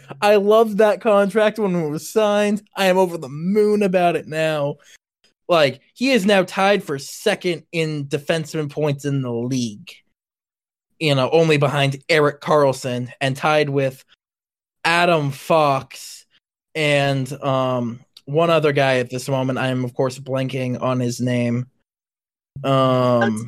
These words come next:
Speaker 2: unreal. <laughs>
Speaker 1: Yeah, oh my God. It is absolutely insane. Um, but no, I've loved it.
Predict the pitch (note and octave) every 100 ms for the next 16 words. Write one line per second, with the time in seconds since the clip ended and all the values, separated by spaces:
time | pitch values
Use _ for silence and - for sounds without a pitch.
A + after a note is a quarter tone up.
0 | - E4+ F4 E4+ D#4+ E4 F4 E4 E4+ -
1 | - - - - _ _ _ _ _ _
2 | _ _ _ _ _ _ _ _ _ -
3 | - _ C#4+ A3+ A3 G#3 E3+ D3+ E3+ C3+
4 | A#2+ F#3+ E3 - G3+ F#3+ F#3 - E3+ D#3+
5 | D#3 D3+ D3 C#3+ C#3+ _ _ _ - F3+
6 | D#3 C#3+ C#3 - - D3 C3+ B2+ B2 _
7 | _ _ _ - E2+ F#3 F3+ E3+ D#3 C#3
8 | B2+ A#2+ A#2+ _ _ _ _ _ _ _
9 | _ _ _ _ - F3 D3 D#3+ D#3 D3
10 | C3+ C#3 C#3